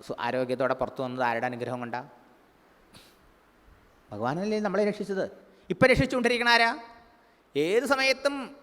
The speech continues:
ആ, എല്ലാവരെയും രക്ഷിക്കുന്ന ആൾ ഭഗവാൻ തന്നെ. പക്ഷേ നമ്മളത് അറിയാത്തോണ്ട് നമ്മുടെ മിടുക്കമുണ്ട്, നമ്മൾ രക്ഷിക്കണു, എൻ്റെ അച്ഛനും അമ്മയെ രക്ഷിച്ചു, അവർ രക്ഷിക്കണു, ഇവർ രക്ഷിക്കണു എന്നൊക്കെ വിചാരിക്കുക. എല്ലാവരെയും രക്ഷിക്കണം ഭഗവാൻ, വിഷ്ണുരാധന്മാരെല്ലാവരും.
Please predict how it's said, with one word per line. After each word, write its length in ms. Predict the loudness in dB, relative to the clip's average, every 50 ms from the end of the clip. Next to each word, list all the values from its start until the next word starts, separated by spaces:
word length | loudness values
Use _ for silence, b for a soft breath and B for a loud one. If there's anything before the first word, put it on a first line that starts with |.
| -4
ആ, 280 | 2 4 4 6 6 6
എല്ലാവരെയും 600 | 4 4 4 4 4 4 4 4 4 4 2 0
രക്ഷിക്കുന്ന 360 | 0 0 0 0 0 2 2 4
ആൾ 160 | 4 4 4
ഭഗവാൻ 440 | 4 2 2 4 4 4 4 2 0
തന്നെ. 240 | 0 0 0 0
പക്ഷേ 200 | -2 -2 -2 0
നമ്മളത് 340 | 0 0 0 0 0 0 2
അറിയാത്തോണ്ട് 520 | 2 2 4 4 2 2 2 -2 -4 -2 -4
നമ്മുടെ 300 | -4 -2 0 2 2 2
മിടുക്കമുണ്ട്, 480 | 2 2 0 2 2 2 2 2 0
നമ്മൾ 360 | 0 0 -2 -4 -4 -2 -2
രക്ഷിക്കണു, 400 | -2 -4 -4 -6 -8 -8 -8 -8
എൻ്റെ 240 | -6 -6 -6 -4 -6
അച്ഛനും 240 | -6 -4 -4 -4 -4
അമ്മയെ 200 | -4 -4 -4 -4
രക്ഷിച്ചു, 280 | -4 -4 -6 -8 -6 -4
അവർ 240 | -2 -2 -2 -2 -2
രക്ഷിക്കണു, 360 | -4 -6 -6 -6 -8 -6 -6
ഇവർ 180 | -4 -6 -6 -6
രക്ഷിക്കണു 240 | -6 -8 -8 -8
എന്നൊക്കെ 180 | -8 -10 -8 -8
വിചാരിക്കുക. 440 | -8 -6 -4 -6 -6 -6 -8 -14 -14 -16 -20 -20 -20 b b b b b b b b b b _ _ _ -14
എല്ലാവരെയും 600 | -10 -8 -6 -4 -4 -4 -4 -2 -2 -4 -4 -6
രക്ഷിക്കണം 300 | -6 -6 -6 -6 -6 -8
ഭഗവാൻ, 320 | -8 -6 -6 -6 -6 -4
വിഷ്ണുരാധന്മാരെല്ലാവരും. 1400 | -4 -4 -4 -4 -6 -6 -4 -2 -2 0 0 -2 -2 -4 -4 -4 -2 -2 -2 -4 -4 -6 -6 -8 -10 -14 -16